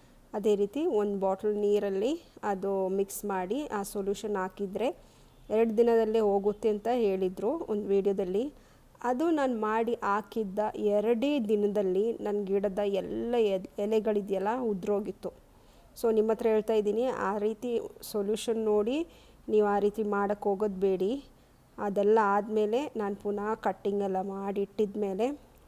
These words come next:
ಒಂದು ಮೂರ್ನಾಲ್ಕು ತಿಂಗಳಾಯ್ತು ಈಗ ಚಿಗುರೆಲ್ಲ ಬಂದ್ಬಿಟ್ಟು. So ನೋಡಿ, ಈಗ ಪುನಃ ಅದೇ ರೀತಿ ವೈಟ್ ಫ್ಲೈಸ್ ಬಂದಿದೆ. ಈ ರೀತಿ ಬಂದಾಗ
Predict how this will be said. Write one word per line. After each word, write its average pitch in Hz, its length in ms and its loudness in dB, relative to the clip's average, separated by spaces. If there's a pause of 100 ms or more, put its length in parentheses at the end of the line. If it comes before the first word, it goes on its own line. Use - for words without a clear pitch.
ಒಂದು 220 180 0
ಮೂರ್ನಾಲ್ಕು 247 600 0
ತಿಂಗಳಾಯ್ತು 220 460 2
ಈಗ 202 160 0 (440)
ಚಿಗುರೆಲ್ಲ 208 480 0
ಬಂದ್ಬಿಟ್ಟು. 208 520 -4 (1900)
So 247 140 2
ನೋಡಿ, 247 200 6
ಈಗ 240 80 4
ಪುನಃ 226 320 4
ಅದೇ 208 380 6
ರೀತಿ 202 440 2
ವೈಟ್ 202 320 4
ಫ್ಲೈಸ್ 202 400 -2
ಬಂದಿದೆ. 208 760 -2 (1700)
ಈ 269 140 0
ರೀತಿ 277 240 0
ಬಂದಾಗ 226 480 4